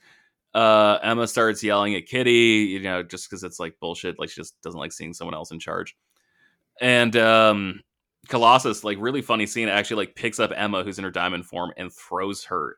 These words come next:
inc-, as hard as he can, gives her a fastball special.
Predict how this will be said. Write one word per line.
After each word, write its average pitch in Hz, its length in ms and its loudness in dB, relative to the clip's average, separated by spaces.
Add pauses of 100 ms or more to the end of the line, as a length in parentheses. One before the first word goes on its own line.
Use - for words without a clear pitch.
inc-, 101 300 -12
as 101 140 -6
hard 113 260 0
as 104 80 -4
he 101 100 -8
can, 87 300 -6
gives 104 200 -6
her 113 220 -4
a - 80 -4
fastball 87 420 -4
special. 85 480 -8